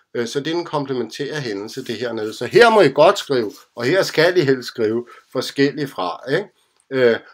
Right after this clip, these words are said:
og, øhm, det kunne man gøre på nøjagtig samme måde. Vi kunne bare tage nøjagtigt, ligesom før, tage månedsløn igen. Fit Y by X.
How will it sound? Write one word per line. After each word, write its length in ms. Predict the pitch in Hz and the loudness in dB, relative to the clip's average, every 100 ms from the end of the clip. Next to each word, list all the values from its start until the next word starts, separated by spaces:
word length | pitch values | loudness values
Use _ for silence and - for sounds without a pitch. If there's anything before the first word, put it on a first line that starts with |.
| _ | _
og, 260 | 135 127 120 | 0 0 0
øhm, 420 | 127 120 107 101 95 _ _ _ _ _ _ - _ | 0 0 0 -4 -10 _ _ _ _ _ _ -20 _
det 100 | - | -6
kunne 120 | 139 151 | 0 2
man 140 | 131 | 2
gøre 220 | 120 123 | 2 0
på 60 | - | -2
nøjagtig 460 | 123 87 107 - 104 | -4 -4 -8 -12 -10
samme 300 | 107 110 117 | -8 -6 -6
måde. 200 | 98 117 | -4 -4
Vi 100 | 127 | -6
kunne 200 | 120 120 | -8 -8
bare 240 | 110 123 | -4 -4
tage 220 | 135 120 120 | -2 -4 -2
nøjagtigt, 600 | 120 107 123 - 143 - _ | -4 -6 -10 -10 -14 -14 _
ligesom 340 | - 117 107 90 | -14 -10 -10 -6
før, 280 | 139 160 151 | -4 -4 -6
tage 180 | - 110 | -8 -8
månedsløn 600 | 95 107 160 156 151 139 | -4 -4 -4 -6 -6 -6
igen. 260 | 139 127 | -6 -8
Fit 240 | - 180 185 | -4 -2 0
Y 300 | 139 127 160 | 0 0 0
by 400 | 156 135 123 | -2 -2 -2
X. 40 | 139 | -4